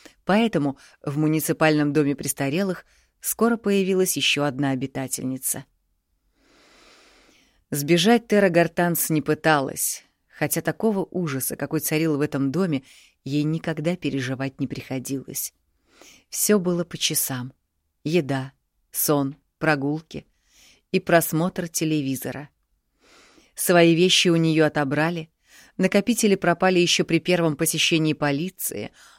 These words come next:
а ту одежду, что ей выдали, она ненавидела.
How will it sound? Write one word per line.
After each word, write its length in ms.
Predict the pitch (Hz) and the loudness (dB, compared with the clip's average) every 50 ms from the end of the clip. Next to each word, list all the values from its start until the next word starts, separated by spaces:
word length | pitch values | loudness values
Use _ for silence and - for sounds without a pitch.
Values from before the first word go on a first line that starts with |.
| _ _ | _ _
а 140 | - - 170 | -4 -4 -2
ту 200 | - 233 202 - - | 0 -2 -2 0 0
одежду, 640 | 170 165 151 143 147 190 208 190 143 139 - 139 | -2 -2 -2 -2 0 2 2 2 0 -4 -8 -8
что 180 | 131 - - 156 | -10 -4 -2 -2
ей 180 | 151 143 147 143 | 0 0 0 0
выдали, 420 | 175 220 196 170 165 160 147 - - - - - _ _ _ _ | 0 0 0 2 2 2 2 0 -2 -16 -20 -20 _ _ _ _
она 340 | 147 139 139 151 180 208 | -4 -4 -2 -2 -2 -2
ненавидела. 960 | 214 202 190 185 180 175 165 156 151 165 170 151 - - - - - - 151 | -2 -2 -2 -2 -4 -4 -4 -6 -6 -8 -8 -8 -8 -8 -8 -8 -10 -12 -14